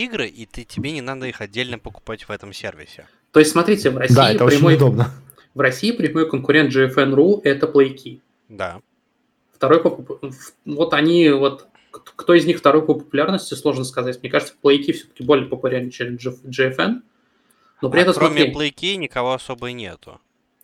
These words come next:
Speaker 2: там есть еще какая-то хуйня, там Cloud че-то, я не помню, как называется, но канал не
Speaker 1: Есть
Speaker 2: ебет.
Speaker 1: хуйня, но она не совсем, есть, эм,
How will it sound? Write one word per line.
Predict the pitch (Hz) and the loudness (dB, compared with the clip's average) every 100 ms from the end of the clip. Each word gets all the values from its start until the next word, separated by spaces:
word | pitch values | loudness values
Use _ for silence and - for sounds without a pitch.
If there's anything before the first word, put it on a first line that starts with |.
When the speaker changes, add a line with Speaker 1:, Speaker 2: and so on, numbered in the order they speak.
| _ | _
Speaker 2:
там | 156 185 | -2 0
есть | 226 - | 0 0
еще | - | 0
какая-то | - 131 139 - | 0 0 0 0
хуйня, | - 143 175 | -2 -2 0
там | 160 | -2
Cloud | 127 139 135 127 | -2 0 0 -2
че-то, | - 143 139 | 0 0 0
я | 127 | -4
не | 123 | -4
помню, | 131 127 | -4 -6
как | - - | -8 -14
называется, | 123 156 165 135 | -4 -4 -4 -6
но | |
канал | 127 131 131 | -4 -2 -2
не | 127 127 | -4 -6
Speaker 1:
Есть | 117 | -6
Speaker 2:
ебет. | 120 123 | -8 -10
Speaker 1:
хуйня, | _ 143 147 196 | _ -12 -8 -6
но | 196 135 | -4 -6
она | 127 143 147 135 | -4 -2 -2 -4
не | 127 120 | -10 -10
совсем, | - 123 - 135 | -10 -8 -10 -14
есть, | 131 117 156 - - | -12 -6 -6 -6 -6
эм, | 127 123 120 | -4 -2 -4